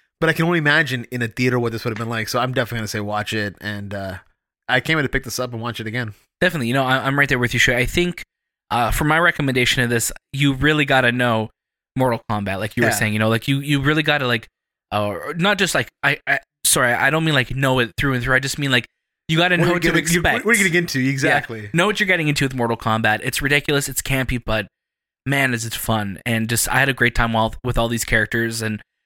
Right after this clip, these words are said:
Speaker 2: you know, they're, you know, they're, just the way it's all put together, their
Speaker 1: Right.
Speaker 2: delivery of their lines, they're,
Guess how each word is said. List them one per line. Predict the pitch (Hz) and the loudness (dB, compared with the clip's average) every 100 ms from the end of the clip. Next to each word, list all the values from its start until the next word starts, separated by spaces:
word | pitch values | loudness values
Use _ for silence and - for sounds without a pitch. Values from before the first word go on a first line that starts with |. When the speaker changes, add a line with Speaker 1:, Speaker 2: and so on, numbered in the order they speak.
| _ | _
Speaker 2:
you | 113 | -2
know, | 117 117 - | 0 0 0
they're, | 127 123 - | 2 2 0
you | 123 | 0
know, | 120 | 0
they're, | 117 117 90 - _ _ _ _ _ _ _ _ _ _ - | 0 0 -2 -12 _ _ _ _ _ _ _ _ _ _ -4
just | 160 190 | -2 2
the | |
way | 202 | 2
it's | 220 214 | 2 2
all | 196 | 0
put | 175 | -2
together, | 151 151 151 160 | 0 0 2 4
their | 147 | 4
Speaker 1:
Right. | 139 | 2
Speaker 2:
delivery | 147 160 170 165 | 2 2 4 4
of | 151 | 4
their | 127 | 2
lines, | 127 123 123 123 | 4 4 2 2
they're, | 123 120 | 2 2